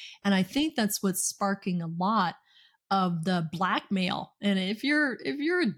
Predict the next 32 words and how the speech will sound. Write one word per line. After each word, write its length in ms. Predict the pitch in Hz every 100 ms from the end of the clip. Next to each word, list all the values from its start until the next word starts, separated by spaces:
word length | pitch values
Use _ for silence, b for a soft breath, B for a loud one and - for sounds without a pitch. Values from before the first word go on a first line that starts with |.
| _
dental 320 | 202 196 214
team 320 | 214 - 214 196
member, 360 | 196 196 196 -
I'm 180 | 233
just 220 | 240 240 196
gonna 180 | 202
say 260 | 185 214 185
right 240 | 170 185
out, 240 | 180 180 190
you 260 | 254 302 -
are 140 | 185
blackmailing 1080 | 165 156 185 202 226 - 208 202 202 196 190
your 160 | 180 170
frickin' 420 | - 190 202 175
doctor 400 | 180 175 - 190
right 220 | 208 -
now 400 | 269 185 175 175 B B B B B -
at, 380 | 202 185 180 - _ _
you 140 | - 214
know, 260 | 185 190 - _ _ _ -
two 160 | - 262
years 240 | 247 226
ago, 240 | 202 208
I 100 | 196
would 140 | 190 196
have 100 | 190
worked 180 | 196 -
for 100 | 180
twenty-five 540 | - 220 208 208 185
bucks 260 | 180 190 -
an 120 | 190
hour. 420 | 180 180 185